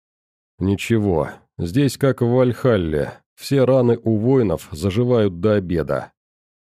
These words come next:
Часа через полтора, вымытый, выбритый и распаренный, обернув бёдра полотенцем, я шёл к себе в номер, едва передвигая ноги. Постиранную одежду я держал в руках.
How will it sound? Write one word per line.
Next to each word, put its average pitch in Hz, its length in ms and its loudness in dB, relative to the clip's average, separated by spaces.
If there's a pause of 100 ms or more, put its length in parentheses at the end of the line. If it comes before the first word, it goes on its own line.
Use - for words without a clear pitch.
(600)
Часа 135 420 0
через 131 300 0
полтора, 127 800 0 (100)
вымытый, 113 680 0
выбритый 107 600 0
и 107 180 -2
распаренный, 110 920 0 (140)
обернув 117 680 0
бёдра 113 400 2
полотенцем, 110 840 0 (180)
я 127 260 0
шёл 131 320 0
к - 80 -8
себе 92 300 -2
в 85 100 -2
номер, 117 460 0
едва 101 420 0
передвигая 95 760 0
ноги. 85 520 -2 (680)
Постиранную 131 840 2
одежду 117 520 0
я 113 180 0
держал 113 500 2
в 101 80 -2
руках. 107 600 -2